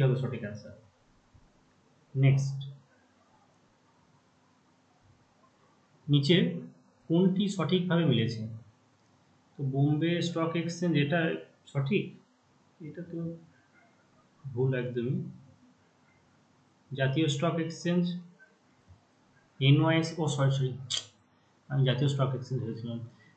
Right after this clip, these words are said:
দেখো, বোম্বে স্টক এক্সচেঞ্জ, এটা সেন্সেক্স, একদম কারেক্ট। নেক্সট, যদি সি মানে গ্রস বোঝায়, এম মানে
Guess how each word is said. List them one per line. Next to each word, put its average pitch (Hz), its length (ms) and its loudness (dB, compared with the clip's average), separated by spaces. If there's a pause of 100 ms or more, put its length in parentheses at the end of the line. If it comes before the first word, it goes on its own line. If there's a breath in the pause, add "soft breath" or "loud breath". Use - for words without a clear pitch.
দেখো, 135 120 4
বোম্বে 165 300 8
স্টক 180 280 4
এক্সচেঞ্জ, 175 360 2 (360)
এটা 135 160 -2
সেন্সেক্স, 156 500 0 (220)
একদম 135 300 0 (100)
কারেক্ট। 120 300 -2 (1800)
নেক্সট, 139 400 4 (4000)
যদি 143 180 2
সি - 220 -2
মানে 165 280 6
গ্রস 135 240 2 (120)
বোঝায়, 127 320 -2 (280)
এম 135 140 0 (100)
মানে 139 160 10